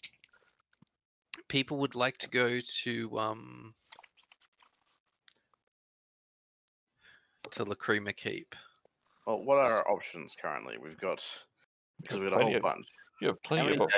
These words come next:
Speaker 3: options.
Speaker 4: How many days have we been in town?
Speaker 3: About three.
Speaker 4: About three.
Speaker 1: Well, I hear that, you know, Mount Titania had a bounty on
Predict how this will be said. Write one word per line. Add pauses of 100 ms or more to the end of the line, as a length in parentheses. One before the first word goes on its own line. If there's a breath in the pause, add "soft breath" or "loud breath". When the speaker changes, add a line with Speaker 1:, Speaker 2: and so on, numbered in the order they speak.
Speaker 3:
options. (380)
Speaker 4:
How
many
days
have
we
been (100)
in
town? (180)
Speaker 3:
About
three. (1000 loud breath)
Speaker 4:
About (100)
three. (260)
Speaker 1:
Well, (260)
I (100)
hear
that, (260)
you
know, (160)
Mount
Titania
had
a
bounty
on